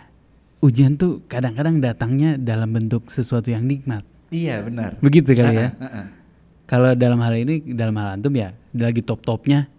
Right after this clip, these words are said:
Speaker 1: jangan-jangan ini ujian, jangan-jangan
Speaker 2: Iya.
Speaker 1: ini istidroj, karena ada yang kurang dari ente
Speaker 2: Benar.
Speaker 1: gitu.
Speaker 2: Heeh.
Speaker 1: Gila ya.
Speaker 2: Jadi selalu diingetin ke situ, sampai Ana tuh, ya alhamdulillah kemarin pas berangkat umroh, eh,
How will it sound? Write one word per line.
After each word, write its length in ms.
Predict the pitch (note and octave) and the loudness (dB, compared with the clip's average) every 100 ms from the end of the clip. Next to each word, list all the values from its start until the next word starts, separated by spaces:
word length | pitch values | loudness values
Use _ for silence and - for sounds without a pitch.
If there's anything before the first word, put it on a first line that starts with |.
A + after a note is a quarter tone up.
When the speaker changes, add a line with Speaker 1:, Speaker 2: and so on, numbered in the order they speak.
| _ - | _ -10
Speaker 1:
jangan-jangan 400 | A2+ G#2+ A#2 C3 | -4 -2 0 0
ini 140 | C3+ C#3+ | 0 -2
ujian, 460 | A#2 B2 C3+ A2+ G#2+ | -4 -4 -6 -8 -10
jangan-jangan 400 | A2+ A#2 B2+ C#3 | -6 -2 0 0
Speaker 2:
Iya. 80 | D#3 | 0
Speaker 1:
ini 60 | |
istidroj, 560 | D#3 - C#3+ C3+ C#3+ C3+ - - - | -2 0 0 2 2 0 -4 -20 -20
karena 260 | - A#2 A#2+ | -4 -2 0
ada 140 | B2 | 0
yang 140 | B2+ B2 | 0 0
kurang 320 | C3 C3 B2+ | 2 2 4
dari 500 | A#2+ A#2+ A#2 A#2+ - - - | 4 4 2 0 -4 -16 -2
ente 240 | C#3 C3+ | 0 4
Speaker 2:
Benar. 240 | C3 A2 | 4 4
Speaker 1:
gitu. 180 | A2+ G#2 A2+ | 0 -6 -10
Speaker 2:
Heeh. 360 | B2+ B2+ A2 G2 - - | -8 -6 -6 -8 -16 -18
Speaker 1:
Gila 320 | - G#2+ G2+ G2+ | -8 -6 -6 -8
ya. 120 | B2 - | -12 -8
Speaker 2:
Jadi 180 | A#2+ F3 | -6 -6
selalu 340 | D#3+ C3 B2+ B2 | -4 -2 -2 -2
diingetin 680 | A#2+ B2 A#2+ A#2 - A#2 | -4 -6 -6 -6 -8 -10
ke 100 | A2+ | -10
situ, 440 | - G#2 - F3+ F#3+ | -10 -10 -6 -6 -4
sampai 380 | C3+ B2 C#3 | -6 -6 -6
Ana 240 | C3+ B2+ E3 | -6 -6 -6
tuh, 320 | D#3+ G#3+ - _ _ _ _ _ _ _ - | -4 -6 -8 _ _ _ _ _ _ _ -6
ya 180 | B2+ A#2+ | -2 -2
alhamdulillah 320 | B2+ C3 C#3 | -4 -4 -6
kemarin 280 | B2 A#2+ C3 | -6 -8 -6
pas 200 | B2+ - | -10 -6
berangkat 420 | A#2 A2+ B2 A#2+ | -4 -4 -6 -8
umroh, 380 | A#2+ G#2 B2 F3 _ _ _ _ _ _ _ _ _ _ | -8 -4 -4 -6 _ _ _ _ _ _ _ _ _ _
eh, 380 | A2+ A2+ A2+ | -10 -6 -6